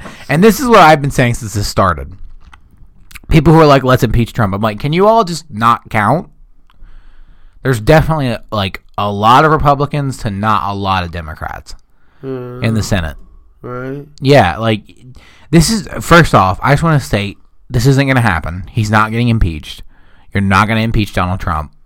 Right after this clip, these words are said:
Speaker 1: That's not happening.
Speaker 2: I know,
Speaker 1: It's a
Speaker 2: right?
Speaker 1: pipe dream. Forget about it. But just the fact that he, this is being threatened. Just the fact that for once, someone is <laughs> actually threatening to impeach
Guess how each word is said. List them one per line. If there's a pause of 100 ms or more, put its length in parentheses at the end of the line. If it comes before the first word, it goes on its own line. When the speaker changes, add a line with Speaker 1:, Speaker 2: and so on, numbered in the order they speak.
(160)
Speaker 1:
That's
not
happening.
Speaker 2:
I
know,
Speaker 1:
It's
a
Speaker 2:
right?
Speaker 1:
pipe
dream.
Forget
about
it. (1500)
But (400)
just
the
fact
that
he,
this
is
being
threatened. (1400)
Just
the
fact
that
for
once, (840)
someone
is
<laughs>
actually
threatening (340)
to
impeach